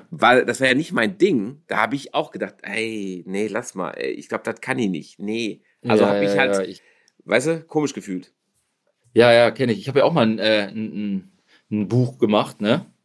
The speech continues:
Speaker 2: Gemacht.
Speaker 1: Ah.
Speaker 2: Rausgebracht, ja. „Aus meinem Auspuff kommt Konfetti.“
Speaker 1: Nee.
Speaker 2: Hieß das. Mhm. <laughs>
Speaker 1: „Aus deinem
Speaker 2: Gibt's
Speaker 1: Auspuff kommt Konfetti.“
Speaker 2: <laughs> Ja.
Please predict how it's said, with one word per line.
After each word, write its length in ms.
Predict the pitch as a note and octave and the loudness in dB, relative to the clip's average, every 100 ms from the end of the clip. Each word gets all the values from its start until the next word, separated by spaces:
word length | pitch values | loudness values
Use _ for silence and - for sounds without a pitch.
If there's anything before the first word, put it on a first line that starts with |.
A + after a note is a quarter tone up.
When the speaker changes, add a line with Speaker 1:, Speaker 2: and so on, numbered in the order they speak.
| _ | _
Speaker 2:
Gemacht. 460 | - G#2+ A2+ F2+ - | 0 4 4 0 -10
Speaker 1:
Ah. 540 | _ - - - _ - | _ -20 -20 -20 _ 2
Speaker 2:
Rausgebracht, 640 | A2 A2+ A2+ F#2 A#2+ - | 4 4 2 2 -2 -2
ja. 260 | G2 G#2 C#3 - | -2 -2 -4 -4
„Aus 160 | A#2+ A2+ | -2 0
meinem 200 | A2+ G#2+ | 0 0
Auspuff 460 | G#2 C#3 - C#3 | 0 -2 -6 -10
kommt 220 | - B2+ B2 | -6 -6 -4
Konfetti.“ 580 | A#2 - D#3 G#2+ C3+ - _ _ _ _ | -6 -4 -6 -4 -6 -8 _ _ _ _
Speaker 1:
Nee. 340 | A#2 C3+ A2+ - - | 2 4 4 0 -8
Speaker 2:
Hieß 200 | G#2+ - | -8 -4
das. 280 | A#2+ C3+ - | -4 -6 -6
Mhm. 540 | G3 G3+ G3+ D3 - _ _ _ _ | -2 -2 0 -4 -8 _ _ _ _
<laughs> 680 | - A#2+ A2+ A#2 A#2 - G2+ | -10 -8 -8 -12 -18 -14 -2
Speaker 1:
„Aus 200 | G#2 - | -2 -2
deinem 160 | A2 G#2+ | -6 -6
Speaker 2:
Gibt's 100 | G#2+ | 0
Speaker 1:
Auspuff 340 | C#3 - - | 2 2 -4
kommt 200 | F3 E3+ | -4 -6
Konfetti.“ 580 | E3 C3+ - G#3 A2+ F2+ - - - - | -8 -12 -10 -10 -8 -10 -12 -18 -20 -20
Speaker 2:
<laughs> 320 | - - - - | -8 -6 -2 0
Ja. 400 | G#2+ - - | 0 -2 -6